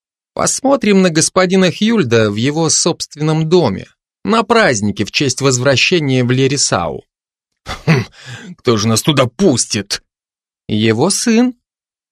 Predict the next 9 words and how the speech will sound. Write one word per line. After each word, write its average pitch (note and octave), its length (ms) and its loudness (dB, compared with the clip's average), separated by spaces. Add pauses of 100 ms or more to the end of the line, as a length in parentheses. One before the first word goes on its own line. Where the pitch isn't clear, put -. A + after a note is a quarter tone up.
Патрик D#3+ 440 -2
Хюльд, - 640 0 (580)
пригласил G#3+ 800 2
нас C3+ 520 0
с - 160 -4
тобой", C3 720 2 (360)
торжественно G#2 800 -2
произнёс G#2 680 -2
Ян. F#2 360 -4